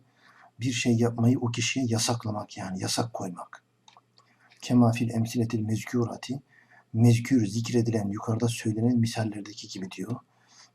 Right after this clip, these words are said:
Peki, ye'ti nehyul gaybi minel ef'alü thülâfiyeti alâ thelâfeti evzânin. <clears throat> Nehy-i gayb sülasi fiillerden aşağıdaki şekillerde gelir diyor.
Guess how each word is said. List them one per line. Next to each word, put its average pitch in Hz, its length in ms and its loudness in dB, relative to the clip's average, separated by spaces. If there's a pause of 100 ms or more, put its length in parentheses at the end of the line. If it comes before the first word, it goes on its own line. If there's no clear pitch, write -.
Peki, 120 240 0
ye'ti 117 640 2
nehyul 117 400 2
gaybi 123 320 0
minel 117 280 6
ef'alü 117 400 0
thülâfiyeti 120 760 -2
alâ 117 280 4
thelâfeti 117 500 0
evzânin. 113 640 0 (280)
<clears throat> - 100 0 (2000)
Nehy-i 131 320 2
gayb 120 340 4
sülasi 117 500 4
fiillerden 117 640 0
aşağıdaki 117 460 -2
şekillerde 110 520 -4
gelir 110 420 -2
diyor. 117 220 -2